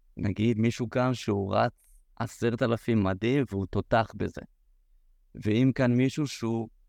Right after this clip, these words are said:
אה, מומחה סייבר והוא תותח בזה, ואם יש כאן מישהי שהיא רקדנית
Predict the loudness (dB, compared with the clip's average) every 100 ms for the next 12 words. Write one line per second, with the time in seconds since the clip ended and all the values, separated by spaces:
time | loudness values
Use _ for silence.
0 | -10 -4 -2 -2 -4 -8 -6 -4 -4 -4
1 | -4 -2 -2 0 0 2 0 0 -8 _
2 | _ -20 -4 -2 -2 -4 -6 0 0 0
3 | -2 -2 0 -2 -4 _ _ _ 0 0
4 | 0 -2 0 0 -2 -6 -2 -2 0 -2
5 | -2 -2 0 0 0